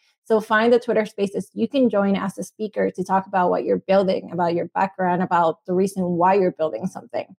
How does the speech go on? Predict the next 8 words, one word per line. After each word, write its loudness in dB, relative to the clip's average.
So 2
people 0
get 2
to -10
hear 0
your 4
story 2
and 4